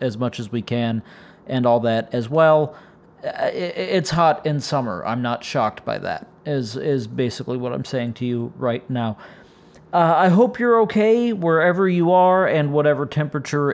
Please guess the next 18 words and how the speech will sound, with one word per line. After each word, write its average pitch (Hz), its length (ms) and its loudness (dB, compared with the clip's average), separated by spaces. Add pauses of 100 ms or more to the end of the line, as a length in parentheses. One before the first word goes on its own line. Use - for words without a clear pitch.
it 131 240 -2 (200)
is. 113 440 -2
Things 160 340 -2
are 156 80 -2
going, 143 500 2 (760)
actually, 233 800 0 (960)
you 156 140 -2
know 208 100 2
what? 220 420 0
I 175 140 2
don't 208 180 0
wanna 180 240 0
jinx 156 440 -4
it, 240 280 -2 (640)
but 160 200 0
things 254 280 0
are 240 80 0
going 214 560 2